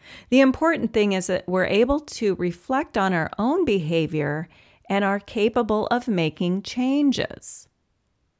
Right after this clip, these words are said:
That means learning from our mistakes. The balancing act in healing from narcissistic abuse is to establish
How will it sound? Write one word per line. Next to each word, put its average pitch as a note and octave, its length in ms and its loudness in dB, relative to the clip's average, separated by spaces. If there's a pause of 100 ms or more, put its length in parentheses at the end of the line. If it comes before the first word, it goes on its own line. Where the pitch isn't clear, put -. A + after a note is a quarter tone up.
(1040)
That - 140 0
means B3+ 220 4
learning A3 400 4
from F3 220 0
our E3 120 0
mistakes. - 1000 -6 (1300)
The A3 80 4
balancing B3+ 680 2
act E3+ 280 -2
in F3 140 0
healing B3 560 0
from F3+ 180 -2
narcissistic F3 720 -2
abuse A3 460 -2 (340)
is A3+ 220 -4
to C4 140 0
establish A#3+ 640 0